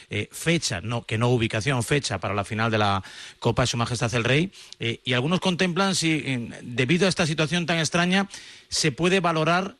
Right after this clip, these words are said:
eh, el hecho de poder jugar, de poder disputar esa final, por ejemplo, en San Mamés, para evitar un, un viaje masivo,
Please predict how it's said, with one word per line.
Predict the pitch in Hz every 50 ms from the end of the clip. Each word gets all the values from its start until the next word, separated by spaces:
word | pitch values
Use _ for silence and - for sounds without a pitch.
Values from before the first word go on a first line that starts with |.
| _
eh, | - 131 127 117 -
el | 131 135 135 147
hecho | 160 160 - 196
de | 180 175
poder | 131 - 151 165 175
jugar, | 156 131 160 151 175 175 156
de | 151 131
poder | 123 139 151 170
disputar | 160 147 - - 170 170 175
esa | 170 - 165 143
final, | 139 151 175 139
por | - 156 139
ejemplo, | 131 - 175 175 139 180 185
en | 180 165
San | - 175 151 143
Mamés, | 135 131 135 156 151 131 - -
para | - 120 113 117
evitar | 117 117 117 104 151 147 151 147 147
un, | 143 135 135 120 - - - - -
un | 117 120
viaje | 120 139 143 - 151 151
masivo, | 143 131 123 - - 185 185 185 180 165 175 175 175 170 165